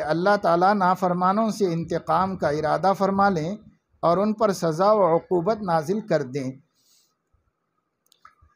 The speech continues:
<clears throat> पस जिस दर्जे का गज़ब होगा,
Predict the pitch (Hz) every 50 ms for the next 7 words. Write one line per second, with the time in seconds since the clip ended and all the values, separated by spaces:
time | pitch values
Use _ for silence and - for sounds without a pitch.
0 | _ _ _ - 160 175 - - - _ - 240 285 254 254 240 190 196 160 143
1 | 123 - - _ _ _ _ _ _ _ _ _ _ _ _ _ _ _ _ _
2 | _ _ _ _ _ _ _ _ _ _ _ _ _ _ _ _ _ _ _ _
3 | _ _ _ _ _ _ _ _ _ _ _ _ _ 185 190 185 175 156 147 214
4 | 233 196 175 165 185 185 185 175 220 254 240 240 208 185 156 170 160 180 214 214
5 | 170 160 147 131 139 135